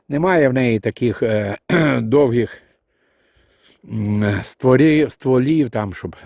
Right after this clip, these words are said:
п'ять метрів. Але метр, півтора, два завжди можна вибрати. І причому, е, сосна вже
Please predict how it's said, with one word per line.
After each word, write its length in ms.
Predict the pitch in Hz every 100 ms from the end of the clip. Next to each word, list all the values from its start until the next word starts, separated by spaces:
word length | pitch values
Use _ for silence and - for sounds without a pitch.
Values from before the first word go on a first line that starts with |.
| 85
п'ять 280 | - 127 127
метрів. 480 | 107 104 - 92 82 - _ _ _ _ _ _ _ _ -
Але 300 | 185 180 156
метр, 500 | 170 156 139 127 - - - - -
півтора, 500 | 113 101 123 139 131
два 340 | 107 123 117 - _ _ _ _ _ _ _
завжди 420 | 110 107 104 117 110
можна 380 | 101 90 90
вибрати. 480 | 82 80 - - -
І 20 |
причому, 460 | 82 110 - 143 110 _ - _ _ _ _ _ - 101
е, 480 | 98 98 95 92 92
сосна 460 | - 135 180 190
вже 400 | 143 139 131 117